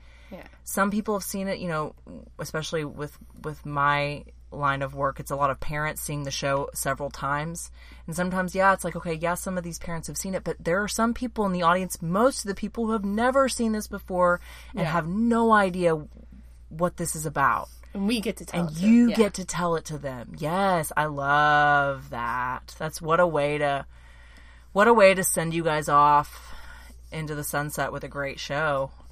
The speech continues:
Speaker 2: I mean, good
Speaker 1: Yeah.
Speaker 2: job, Ryan. He's
Speaker 1: It
Speaker 2: gotten so many well-deserved shout-outs because it sounds like he just really led a fantastic process for you guys. So
Speaker 1: Yeah,
Speaker 2: that's
Speaker 1: yeah.
Speaker 2: amazing.
Speaker 1: Thoroughly enjoyed it. Um, but yeah, <laughs> I just wanted to mention that 'cause I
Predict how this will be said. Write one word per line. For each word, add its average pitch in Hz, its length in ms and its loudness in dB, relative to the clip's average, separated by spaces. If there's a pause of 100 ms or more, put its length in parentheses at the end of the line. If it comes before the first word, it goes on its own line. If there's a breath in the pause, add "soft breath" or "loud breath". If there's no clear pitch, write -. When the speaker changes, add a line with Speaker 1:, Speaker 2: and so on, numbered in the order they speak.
Speaker 2:
I 147 120 -4
mean, 143 420 -4
good 160 120 -4
Speaker 1:
Yeah. - 40 -8
Speaker 2:
job, 147 240 0
Ryan. 139 420 -6 (220)
He's 180 160 -4
Speaker 1:
It 175 40 -4
Speaker 2:
gotten 160 220 0
so 160 160 -4
many 165 340 -4 (720 loud breath)
well-deserved 165 840 2 (140 loud breath)
shout-outs 147 580 2
because 147 560 -8
it 151 120 -14
sounds 151 260 -2
like 147 100 -10
he - 100 -10
just 147 240 -10
really 151 200 -6
led 143 480 -4 (220 soft breath)
a 147 60 -10
fantastic 131 600 -8
process 131 400 -10
for 131 120 -14
you 107 120 -14
guys. 65 280 -12
So - 300 -8
Speaker 1:
Yeah, 185 300 -4
Speaker 2:
that's - 120 -10
Speaker 1:
yeah. 156 60 -12
Speaker 2:
amazing. 135 320 -12
Speaker 1:
Thoroughly 165 260 -6
enjoyed - 300 -16
it. - 100 -16 (440 soft breath)
Um, 165 260 -12 (220)
but 254 80 -2
yeah, 185 180 4 (120)
<laughs> - 120 -10
I 277 60 0
just 214 180 -8
wanted 175 240 -10
to 180 60 -10
mention 190 260 -4
that 233 160 4
'cause - 260 -4
I - 100 4